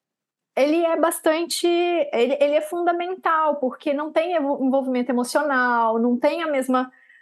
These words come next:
Hum, ele vai ter, ele vai somar com outras coisas que quem tá ali dentro, vivendo a realidade, vivendo o dia a dia do negócio, muitas vezes não vai conseguir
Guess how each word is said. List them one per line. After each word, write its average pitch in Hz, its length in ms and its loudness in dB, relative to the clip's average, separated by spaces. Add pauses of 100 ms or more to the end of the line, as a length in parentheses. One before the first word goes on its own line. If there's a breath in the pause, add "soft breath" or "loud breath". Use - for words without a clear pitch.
(120 loud breath)
Hum, 208 840 0 (1000)
ele 269 200 2
vai 359 240 0
ter, 392 160 2 (160)
ele 302 180 4
vai 339 160 2
somar 349 520 0
com - 100 2
outras 427 460 2
coisas 320 760 0
que 302 640 -2
quem 381 220 -2
tá 370 120 2
ali 269 200 2
dentro, 247 420 0
vivendo 254 400 0
a - 20 2
realidade, 226 600 0
vivendo 254 300 0
o 302 40 2
dia 254 140 2
a - 20 0
dia 233 160 0
do 220 80 0
negócio, 226 580 0
muitas 311 300 -2
vezes 302 240 0
não 311 100 -4
vai 294 140 0
conseguir 233 560 -2